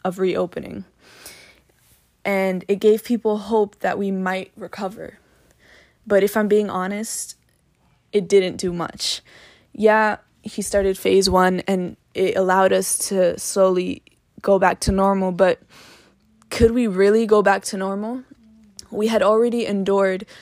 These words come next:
those three months or however long it was of just being stuck in your house with your parents and just being stuck in a room all day.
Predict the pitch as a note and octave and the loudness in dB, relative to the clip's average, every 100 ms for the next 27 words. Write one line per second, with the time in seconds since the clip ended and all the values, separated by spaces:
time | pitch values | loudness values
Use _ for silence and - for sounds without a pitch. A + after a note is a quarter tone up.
0 | - _ - G3+ F#3+ - G3 G3+ G#3 F#3+ | -20 _ -4 -2 -2 -4 -4 -2 0 -2
1 | F#3+ G3 - - - - _ _ _ G#3 | -4 -6 -6 -6 -6 -10 _ _ _ -2
2 | G#3 G#3+ G#3+ G#3 G3+ G3+ F#3+ G3+ G#3 G#2+ | 0 2 2 2 0 0 -2 -2 0 0
3 | G#3+ G#3+ - - F#3+ F#3 - - G#3 - | -2 -8 -8 -4 -2 -4 -14 -6 -4 -2
4 | G3 G3 G3 - - - - G3+ G3+ G3 | -2 -2 -2 -4 -4 -4 0 -2 0 -4
5 | G3 F#3+ - G#3 - - G#3 F#3+ F#3+ G3 | -4 -6 -6 -6 -8 -6 -4 -4 -4 -4
6 | F#3+ G3+ F#3+ G3 G3 G3+ - - F#3+ F#3 | -4 -4 -4 -6 -12 -14 -16 -12 -10 -10
7 | F#3 F#3+ - - - - _ _ G#3+ A3+ | -8 -8 -10 -18 -20 -20 _ _ 0 2
8 | G#3+ - A3 A3+ G3+ G3 G3+ G#3 F#3+ - | 2 2 2 2 -2 0 0 -2 -4 2
9 | G3 G3+ F#3+ G3+ G3 G3 | 4 2 0 0 0 -2